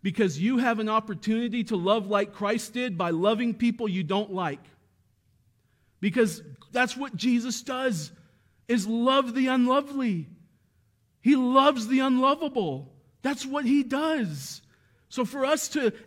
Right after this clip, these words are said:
exercise gifts of mercy and grace would be, "I know that I have a hard time with this person, but Lord God, please, please make me love like you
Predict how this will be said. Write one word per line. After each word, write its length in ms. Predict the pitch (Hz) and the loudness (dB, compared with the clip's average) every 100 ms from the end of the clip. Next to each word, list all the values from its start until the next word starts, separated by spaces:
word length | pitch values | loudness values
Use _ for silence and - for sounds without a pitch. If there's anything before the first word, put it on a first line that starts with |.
| - | 0
exercise 1000 | 277 - - 262 - 247 214 202 190 - - - | 0 0 -4 -4 -4 -2 0 2 0 -2 -10 -8
gifts 340 | 139 247 311 - | 2 2 2 0
of 140 | 226 | 2
mercy 560 | 220 226 285 - 285 269 | 4 4 0 0 -2 0
and 160 | 202 | -2
grace 600 | 151 208 233 311 - - - - - | -2 -2 0 0 -2 -10 -14 -20 -2
would 300 | 196 220 131 | 0 0 2
be, 560 | 220 294 277 196 139 - - _ _ _ _ _ _ | 6 8 8 4 0 -10 -20 _ _ _ _ _ _
"I 120 | 160 | -4
know 380 | 160 170 180 214 | -2 0 0 0
that 120 | 202 | 0
I 140 | 190 180 | 0 0
have 160 | 190 | -2
a 60 | 165 | -4
hard 260 | 151 170 - | -6 -8 -6
time 240 | 175 170 | -6 -6
with 140 | 156 | -6
this 160 | 160 143 | -8 -10
person, 440 | - 165 147 151 | -8 -8 -6 -6
but 160 | 135 131 | -6 -8
Lord 420 | 139 151 165 143 | -8 -6 -6 -6
God, 340 | 147 147 135 - | -8 -6 -8 -12
please, 680 | - 180 156 127 113 - _ _ _ _ _ | -14 -8 -6 -6 -10 -18 _ _ _ _ _
please 420 | _ 196 196 196 160 | _ -4 -2 -2 -2
make 300 | 160 156 156 | -4 -4 -6
me 120 | 147 | -6
love 300 | 139 135 135 | -4 -6 -6
like 280 | 135 131 110 | -8 -10 -16
you 220 | 110 | -20